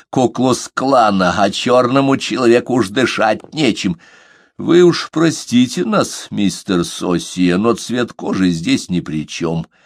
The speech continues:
успокоил я его. «Ты, сука,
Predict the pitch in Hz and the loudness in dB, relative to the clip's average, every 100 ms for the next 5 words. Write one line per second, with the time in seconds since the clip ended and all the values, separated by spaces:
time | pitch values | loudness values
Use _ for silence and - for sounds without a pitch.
0 | _ 85 82 - 85 87 87 85 82 85 | _ -10 -10 -10 -8 -2 0 0 0 0
1 | 85 - _ _ _ - - 277 - _ | -2 -4 _ _ _ -6 2 4 2 _
2 | - - - 113 120 - 120 113 | -16 -14 -10 -6 -6 -2 0 0